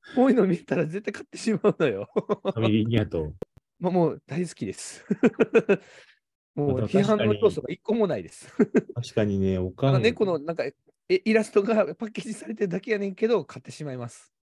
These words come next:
Speaker 2: 確かにおかんもな、
Speaker 1: うん、
Speaker 2: 猫好きやねん。
Speaker 1: なんかわかんないけどね。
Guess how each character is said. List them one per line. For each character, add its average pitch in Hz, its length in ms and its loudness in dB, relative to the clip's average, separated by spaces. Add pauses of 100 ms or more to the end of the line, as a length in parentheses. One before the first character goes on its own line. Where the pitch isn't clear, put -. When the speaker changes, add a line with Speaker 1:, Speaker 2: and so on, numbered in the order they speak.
(440)
Speaker 2:
確 104 280 -12
か 101 140 -6
に 90 80 -6
お 87 80 -8
か 98 180 -6
ん 90 100 -4
も 82 140 -6
な、 73 840 -8 (100)
Speaker 1:
う - 20 -12
ん、 92 40 -8
Speaker 2:
猫 - 0 -
好 - 0 -
き - 20 -6
や 90 60 -6
ね - 0 -
ん。 - 40 -6
Speaker 1:
な 208 120 2
ん 220 80 0
か 120 160 -6
わ 98 160 -2
か 78 120 -4
ん 165 100 -6
な 131 100 -8
い 98 60 -12
け 90 100 -14
ど 82 80 -18
ね。 82 340 -18